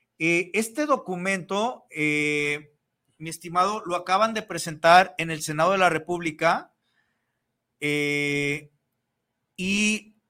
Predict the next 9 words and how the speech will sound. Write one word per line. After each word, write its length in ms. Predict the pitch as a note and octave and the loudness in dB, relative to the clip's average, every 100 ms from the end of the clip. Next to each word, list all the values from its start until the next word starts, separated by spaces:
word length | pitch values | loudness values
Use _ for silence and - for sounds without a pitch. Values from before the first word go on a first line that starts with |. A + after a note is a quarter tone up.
| - | -4
esto 340 | F#3 G3 - | -2 -2 -6
le 140 | B3+ A3 | -4 -2
llamó 260 | E3+ E3 | -2 -2
la 120 | G3 G#3+ | 0 0
atención 420 | F3 D#3 E3 F3+ F3 | -2 -10 -10 -12 -12
mucho 420 | F3 F3+ F#3 D3+ | -14 -12 -10 -10
a 60 | |
José 320 | C#3+ D3 C#3 D3 | -12 -14 -14 -10
Luis, 380 | G3 F#3+ - | -10 -10 -12